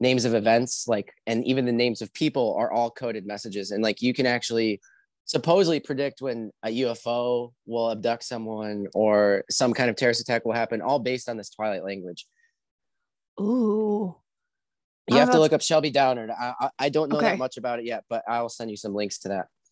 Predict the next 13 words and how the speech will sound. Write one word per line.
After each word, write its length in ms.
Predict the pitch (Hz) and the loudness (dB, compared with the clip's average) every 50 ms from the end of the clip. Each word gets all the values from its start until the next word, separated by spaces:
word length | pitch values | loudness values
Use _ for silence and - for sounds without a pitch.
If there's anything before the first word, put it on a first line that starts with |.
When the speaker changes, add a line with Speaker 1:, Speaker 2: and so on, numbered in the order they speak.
| _ _ - | _ _ 0
Speaker 2:
Okay, 180 | 240 240 247 | 2 2 2
yeah, 240 | 202 202 208 208 196 | 2 2 2 2 2
please 480 | - - - - 240 247 254 240 202 185 | 0 -4 -4 0 2 2 2 2 0 0
do. 240 | 214 214 208 190 | 2 2 4 4
Wow, 260 | 185 190 190 196 - - - | 4 2 2 0 0 -2 -2
this 160 | 214 202 - | -4 -4 -4
is, 300 | 202 185 - - - - _ _ _ _ _ _ _ _ _ _ _ _ _ - | -6 -8 -8 -10 -12 -14 _ _ _ _ _ _ _ _ _ _ _ _ _ -2
this 160 | 226 214 - | -2 -2 -2
is 120 | 202 - | -2 0
so 160 | - 208 196 | 0 0 0
cool. 340 | - 226 208 196 202 - - - | 2 4 4 4 4 2 2 2
Okay, 180 | 226 247 254 220 | 2 4 4 4
so 300 | 202 - 233 220 202 | 6 6 4 4 4